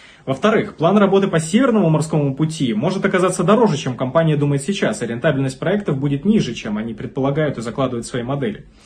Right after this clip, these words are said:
Ну и в-третьих, может вмешаться политический фактор или упасть цены на газ в результате разрешения конфликтов.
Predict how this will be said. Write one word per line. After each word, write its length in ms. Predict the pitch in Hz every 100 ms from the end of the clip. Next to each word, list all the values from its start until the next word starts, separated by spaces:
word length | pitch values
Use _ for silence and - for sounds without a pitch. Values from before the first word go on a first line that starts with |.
| - - -
Ну 140 | 180 247
и 40 |
в-третьих, 520 | - 202 226 208 185
может 280 | 156 180 160
вмешаться 440 | 156 147 180 170 151
политический 640 | 147 147 175 160 151 135
фактор 460 | - 196 208 151 127
или 140 | 117
упасть 400 | 117 135 147 -
цены 280 | 151 127 123
на 120 | 123
газ 460 | 120 165 180 - 127
в 80 |
результате 460 | 120 127 131 151 139
разрешения 580 | 120 117 113 143 127 117
конфликтов. 560 | 123 127 120 104 -